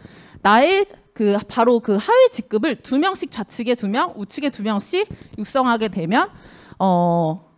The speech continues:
네, 다음 직급으로 달성을 하게 됩니다. 그래서 내 아래에 있는 분들을 성공시켜야지 내가 다음 단계로 내가 성공을 할 수가 있는 거예요. 그래서 아래에 있는 분들을 도와주실 수밖-, 도와줄 수밖에 없고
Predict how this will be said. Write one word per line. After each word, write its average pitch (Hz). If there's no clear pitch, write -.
네, 185
다음 247
직급으로 254
달성을 202
하게 320
됩니다. 180
그래서 349
내 247
아래에 220
있는 415
분들을 262
성공시켜야지 440
내가 220
다음 302
단계로 196
내가 262
성공을 480
할 403
수가 269
있는 175
거예요. 156
그래서 285
아래에 330
있는 381
분들을 262
도와주실 294
수밖-, 202
도와줄 277
수밖에 202
없고 294